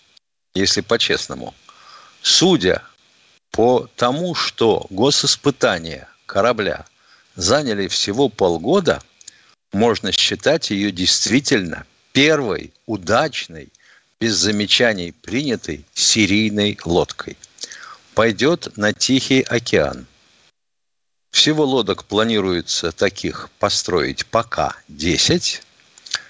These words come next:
Пять на Тихий океан в Вилючинск, пять в Гаджиево на Северный флот. Итак, что она собой представляет?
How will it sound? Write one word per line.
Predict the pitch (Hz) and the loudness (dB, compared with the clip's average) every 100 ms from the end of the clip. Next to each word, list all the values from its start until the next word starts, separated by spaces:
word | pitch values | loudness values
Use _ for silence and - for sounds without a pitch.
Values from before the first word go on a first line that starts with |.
| _ - | _ -6
Пять | 117 101 - | -4 -4 -6
на | 92 | -10
Тихий | - 185 170 190 | -6 -8 -4 -4
океан | 180 - 170 170 | -2 -2 -2 -2
в | 151 | -2
Вилючинск, | 151 156 151 - 139 143 - - _ _ _ _ - | 0 2 2 0 -2 -4 -8 -14 _ _ _ _ 0
пять | 175 185 - | 0 0 -6
в | 85 87 | -6 -2
Гаджиево | 101 85 101 110 98 98 95 - _ _ _ _ _ | -2 0 -2 -2 0 0 -2 -10 _ _ _ _ _
на | 160 | 0
Северный | 165 92 85 78 82 | 2 2 2 0 -2
флот. | 80 - 76 - - - _ _ _ _ - - - - - - - - - | -4 -2 -2 -2 -10 -16 _ _ _ _ -12 -12 -14 -18 -20 -20 -20 -20 -2
Итак, | 196 - 98 85 - - - _ _ | 0 2 0 0 -4 -14 -20 _ _
что | - - | -4 0
она | 196 190 | 0 2
собой | - 151 147 | 0 2 0
представляет? | 139 139 - 127 107 80 - - | 0 -2 0 2 2 0 -2 -8